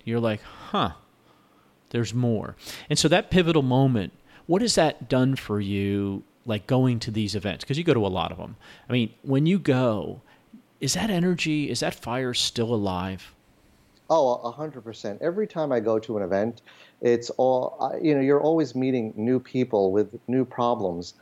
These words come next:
Speaker 2: Uh, but the thing is, when you're an attendee, you're there to receive.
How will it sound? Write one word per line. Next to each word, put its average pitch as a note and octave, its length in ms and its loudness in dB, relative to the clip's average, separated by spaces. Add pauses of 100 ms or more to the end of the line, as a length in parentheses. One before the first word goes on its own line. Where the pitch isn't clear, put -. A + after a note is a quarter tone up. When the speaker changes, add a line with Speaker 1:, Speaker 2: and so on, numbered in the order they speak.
(360)
Speaker 2:
Uh, G#2+ 400 2
but C3 380 0
the C#3+ 100 -2
thing F#3+ 240 0
is, C#3 320 0
when C#3 220 -2
you're A#3+ 180 2
an G#3+ 60 2
attendee, B2 680 2 (360)
you're D#3 160 6
there C#3+ 220 6
to C3 200 -4
receive. G2+ 540 -2